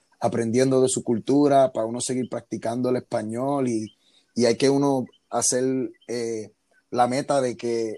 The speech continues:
no importa cómo lo hable, si lo hablas estrujado así, puertorriqueño o cu-, o cubano, o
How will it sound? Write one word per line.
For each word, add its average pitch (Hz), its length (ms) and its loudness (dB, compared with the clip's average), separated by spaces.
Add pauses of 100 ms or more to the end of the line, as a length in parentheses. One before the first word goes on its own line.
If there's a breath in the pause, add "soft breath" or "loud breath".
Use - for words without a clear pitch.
no 117 160 -4
importa 151 420 0
cómo 151 220 -2
lo 147 160 2
hable, 151 400 0
si - 180 -8
lo 113 160 -4
hablas 143 220 0
estrujado 160 640 2
así, 160 500 2 (160)
puertorriqueño 151 880 -2
o 151 140 -4
cu-, 123 340 -2
o 113 120 -8
cubano, 170 580 0
o 147 380 -2